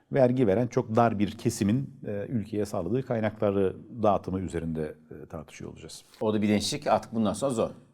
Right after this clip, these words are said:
Speaker 2: Yani
Speaker 1: Ee,
Speaker 2: bu seçimde
Speaker 1: hep zordu, hala zor, e, ve zor kalacak. Yani orada belki çok radikal böyle bir duvara çarpıp, e, iki bin bir gibi
Speaker 2: Hmm.
Speaker 1: falan yani inşallah yaşamayız. Bir, e, bir durumda sadece buraya, e,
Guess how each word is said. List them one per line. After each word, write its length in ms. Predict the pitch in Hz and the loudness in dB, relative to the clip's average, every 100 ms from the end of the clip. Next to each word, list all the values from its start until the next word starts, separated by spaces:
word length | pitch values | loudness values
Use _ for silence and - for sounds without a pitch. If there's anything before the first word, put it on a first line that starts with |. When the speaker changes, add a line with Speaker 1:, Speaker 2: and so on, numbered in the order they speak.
| _ | _
Speaker 2:
Yani 240 | - 185 170 | 0 4 6
Speaker 1:
Ee, 80 | |
Speaker 2:
bu 60 | 170 | 4
seçimde 300 | 170 139 - 285 | 2 -2 4 4
Speaker 1:
hep 140 | - | 6
zordu, 640 | 123 120 107 123 240 247 - - | 8 8 8 6 2 0 -8 -4
hala 400 | 160 170 117 95 | 4 6 8 6
zor, 440 | 98 175 - - - _ - | 4 0 -4 -16 -20 _ -6
e, 380 | 85 71 73 | -4 -2 0
ve 80 | 170 | 2
zor 240 | 135 127 92 | 6 6 6
kalacak. 440 | 92 78 71 - | 2 0 -6 -8
Yani 240 | - 117 120 | 0 0 2
orada 580 | 147 151 151 143 131 147 | 4 6 6 4 2 0
belki 280 | 135 117 | 0 -2
çok 260 | 123 156 120 | 2 2 4
radikal 440 | 120 120 151 135 117 | 2 4 4 4 4
böyle 200 | 117 113 | 2 0
bir 120 | 110 | 2
duvara 240 | 110 113 | 4 2
çarpıp, 440 | 110 110 - 101 - - | 2 -4 -4 -10 -14 -12
e, 300 | 101 95 92 | -8 -6 -8
iki 180 | 98 - | -8 -2
bin 140 | 101 98 | 0 2
bir 300 | 98 87 - | 0 -2 -10
gibi 180 | 92 87 87 | -6 -2 -2
Speaker 2:
Hmm. 60 | |
Speaker 1:
falan 280 | 90 98 90 - | 0 0 0 -6
yani 120 | - | -14
inşallah 280 | - 90 90 | -12 -10 -10
yaşamayız. 480 | 95 92 82 80 - _ | -8 -8 -8 -10 -12 _
Bir, 180 | 123 113 85 - | 2 2 0 -8
e, 320 | 101 98 101 | -4 -4 -2
bir 160 | 113 104 | -2 2
durumda 320 | 107 107 104 | 2 4 2
sadece 460 | 101 87 82 80 80 | 0 -4 -6 -6 -8
buraya, 260 | 80 76 - - _ | -6 -8 -10 -20 _
e, 40 | - | -20